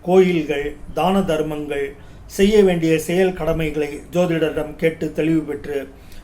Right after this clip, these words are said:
வாழ்வில் சிறந்த முறையில் செய்து வர நல்ல செயல் காரியங்கள் திறம்பட ஆற்ற முடியும். தெய்வ அனுகூலத்தாலும், தெய்வ, தெய்வ ஆசியினாலும் மேலும் மேலும் சிறப்பான முன்னேற்றங்களை,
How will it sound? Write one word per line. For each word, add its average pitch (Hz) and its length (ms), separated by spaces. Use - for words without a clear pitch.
வாழ்வில் 160 500
சிறந்த 202 480
முறையில் 165 460
செய்து 165 320
வர 160 160
நல்ல 190 340
செயல் 190 440
காரியங்கள் 170 640
திறம்பட 180 360
ஆற்ற 156 300
முடியும். 147 400
தெய்வ 208 500
அனுகூலத்தாலும், 165 800
தெய்வ, 180 500
தெய்வ 175 240
ஆசியினாலும் 156 720
மேலும் 202 380
மேலும் 196 340
சிறப்பான 190 520
முன்னேற்றங்களை, 165 760